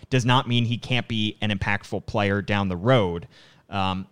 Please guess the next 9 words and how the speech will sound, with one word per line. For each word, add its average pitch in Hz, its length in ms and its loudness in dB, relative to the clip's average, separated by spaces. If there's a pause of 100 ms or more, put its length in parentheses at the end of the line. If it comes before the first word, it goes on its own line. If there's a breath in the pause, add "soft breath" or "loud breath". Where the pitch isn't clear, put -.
(120)
it 107 120 -6
just 120 220 -2
means 110 380 0
that 110 260 -2
for 120 160 -2
whatever 123 400 4
reason, 120 560 2
either 110 260 -8
production, 147 920 0